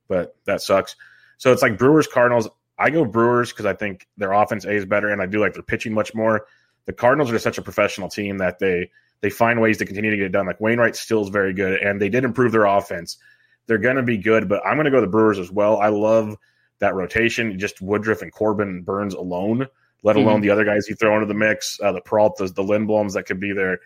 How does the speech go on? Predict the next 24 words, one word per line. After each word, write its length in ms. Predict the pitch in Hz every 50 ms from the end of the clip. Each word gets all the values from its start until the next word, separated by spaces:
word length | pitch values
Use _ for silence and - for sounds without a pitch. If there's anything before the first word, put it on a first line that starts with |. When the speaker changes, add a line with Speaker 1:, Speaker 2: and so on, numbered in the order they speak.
| _ - _ _
Speaker 1:
the 100 | _ 98
bullpen, 360 | 90 90 107 110 107 - 113 104
like 180 | 101 98 -
you 80 | 98 98
mentioned. 380 | 95 95 90 - 98 90 90 - _ - _ _ _ _
So, 120 | - 110 107
yeah, 40 |
give 160 | 95 92 120 139
me 60 | 151
the 80 | 151
Brew 180 | 120 117 127 127
Crew. 320 | 117 - 120 110 107 101 104 - _ _ _
I'll 140 | - 98 110
be 100 | 113 120
with 240 | 113 113 113 110 -
you 120 | 110 107
on 120 | 104 104 98
that 220 | 101 101 104 101
one, 300 | 104 104 104 101 101 92 - - _ _ _ _ _ _
but 160 | - 104 98 98
the 80 | 92
Cardinals 500 | - - - 117 117 123 123 123 110 98
are 80 | 95 92
sneaky 1000 | - - - - - - 113 110 110 98 110 104 101 101 98 95 92 90 87